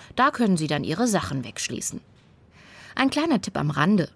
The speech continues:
für die Nutzung brauchen Sie ein ein-Euro-Stück als Pfandmünze. Das haben Sie am besten immer dabei. Speisen und Getränke sind nirgendwo erlaubt. Aber eine Ausnahme gibt's.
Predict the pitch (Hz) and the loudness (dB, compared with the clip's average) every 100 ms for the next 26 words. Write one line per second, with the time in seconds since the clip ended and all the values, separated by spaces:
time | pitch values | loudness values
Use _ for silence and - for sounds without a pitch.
0 | - - 151 143 208 - 208 156 151 160 | -10 -6 -2 0 -2 0 2 2 0 0
1 | 156 143 - 147 202 247 143 - 143 151 | -2 -2 -4 0 0 0 -4 -4 -2 0
2 | 185 - 220 - 277 - - 151 143 147 | -2 -2 -2 -2 -4 -6 -2 -2 0 0
3 | 139 - 139 - _ _ _ _ _ _ | 0 0 -2 -6 _ _ _ _ _ _
4 | 214 226 262 262 254 247 208 214 - 233 | 0 0 0 2 4 4 4 2 0 0
5 | 160 147 139 135 131 107 - _ - _ | 2 2 2 2 0 -2 -14 _ -20 _
6 | _ _ _ - - - 170 180 220 285 | _ _ _ -20 -8 -2 2 2 2 -2
7 | 277 302 - 208 247 277 311 277 240 277 | -2 -4 0 2 2 2 0 2 4 4
8 | 156 - 98 127 120 107 - - - - | 2 0 -2 -2 -2 -4 -6 -20 -20 -20
9 | _ _ - - - 165 175 135 - 170 | _ _ -20 -14 -2 2 2 2 0 2
10 | 180 151 127 - 120 - - | 2 0 -2 -4 -6 -4 -4